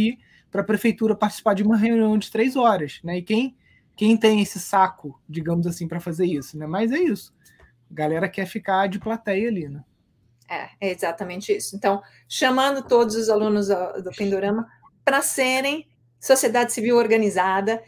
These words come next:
Speaker 2: irem lá, lutarem pelos seus direitos e ajudarem, porque não dá pra gente só ficar votando, né? Ah, ali na urna, nós temos que ser, ah, povo, não podemos ser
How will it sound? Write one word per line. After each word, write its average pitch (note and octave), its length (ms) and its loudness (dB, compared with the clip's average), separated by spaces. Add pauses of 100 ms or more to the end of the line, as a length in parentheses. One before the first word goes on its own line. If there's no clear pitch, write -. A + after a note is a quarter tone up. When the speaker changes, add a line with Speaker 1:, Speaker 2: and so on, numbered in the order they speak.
(140)
Speaker 2:
irem D4+ 280 0
lá, B3 260 -2
lutarem C4 440 -4
pelos C#4+ 220 -6
seus B3+ 220 -2
direitos A3 680 2
e A#3+ 80 0
ajudarem, C#4 640 0
porque A#3 440 0 (220)
não B3 140 -2
dá A3+ 120 4
pra A#3 140 -2
gente A3+ 240 -2
só A#3+ 160 0
ficar A3 300 -2
votando, G#3+ 720 2 (400)
né? B3+ 240 0 (380)
Ah, F#3+ 600 2
ali G3+ 220 6
na A3+ 200 2
urna, C4 400 -4
nós A3+ 280 -2
temos A3 340 -6
que A#3 100 -10
ser, G#3 560 2
ah, G3 240 -4 (100)
povo, E3 460 0 (120)
não G#3 160 -2
podemos G3+ 440 -2
ser G3+ 320 -4